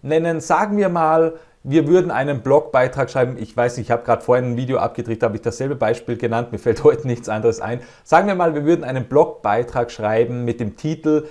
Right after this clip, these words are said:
Die zehn besten Smartphones für zwanzig zweiundzwanzig. Das wäre der Titel des Blogbeitrags und das wäre dann quasi auch unsere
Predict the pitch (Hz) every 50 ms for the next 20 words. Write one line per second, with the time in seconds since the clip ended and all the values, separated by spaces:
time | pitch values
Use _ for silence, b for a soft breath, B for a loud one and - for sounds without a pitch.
0 | B B B - 110 101 - - - - 156 160 165 165 156 131 131 123 131 -
1 | - - 123 113 - 120 117 120 127 135 135 - - 131 127 127 123 127 123 -
2 | - - - - - 110 101 - - - 110 117 120 117 - - 117 113 - -
3 | - - - 104 101 95 98 98 95 92 87 - - 90 55 - - - - -
4 | _ - _ _ b b b b b b b b - 147 156 - - 165 147 151
5 | 147 139 131 - - 185 185 - 160 139 131 - - - 120 147 185 - - -
6 | 135 143 151 - - 151 139 147 - - - 117 110 101 - 123 127 127 - -
7 | 127 127 123 120 113 110 107 - - - 107 104 113 - - 117 117 - - 120
8 | 113 113 117 120 113 104 110 113